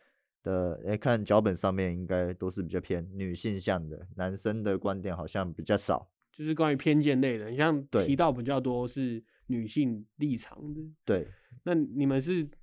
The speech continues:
Speaker 2: 主要是要讲为女性，还是男性你们会帮忙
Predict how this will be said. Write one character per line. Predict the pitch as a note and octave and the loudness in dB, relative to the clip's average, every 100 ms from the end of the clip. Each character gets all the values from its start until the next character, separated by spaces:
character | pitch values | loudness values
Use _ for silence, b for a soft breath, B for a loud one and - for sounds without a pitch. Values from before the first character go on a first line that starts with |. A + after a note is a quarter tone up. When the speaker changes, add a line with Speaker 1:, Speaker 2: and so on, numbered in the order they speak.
| C3+ | -20
Speaker 2:
主 | - B2+ | -4 2
要 | D3 D3+ | 4 4
是 | D#3 | 4
要 | D3+ | 4
讲 | C#3 G#2+ G#2 | 2 -4 -2
为 | C#3+ C3 | 0 2
女 | G#2 G2 | 0 -6
性， | B2 G#2+ | -8 -6
还 | A2+ | -4
是 | C3 | -2
男 | A#2+ A2 | -2 -4
性 | B2 A2 | -4 -4
你 | |
们 | G2 G2 | -8 -8
会 | A2+ G#2+ | -8 -8
帮 | A2+ A2+ | -8 -8
忙 | G#2 | -8